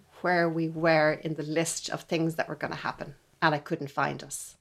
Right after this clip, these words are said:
It was almost laughable. It, because it's our world, we're kind of seeing it up close all the time, and maybe it has this false <laughs> sense of significance in our society, but I would have hoped that it would be on a list, and I struggled to find it,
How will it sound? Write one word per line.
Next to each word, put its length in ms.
It 100
was 140
almost 500
laughable. 580
It, 140
because 240
it's 100
our 140
world, 360
we're 100
kind 180
of 60
seeing 260
it 80
up 140
close 200
all 120
the 80
time, 240
and 200
maybe 280
it 80
has 160
this 160
false 260
<laughs> 60
sense 180
of 60
significance 920
in 140
our 80
society, 640
but 220
I 80
would 200
have 140
hoped 680
that 160
it 120
would 200
be 320
on 200
a 60
list, 360
and 520
I 400
struggled 460
to 200
find 380
it, 180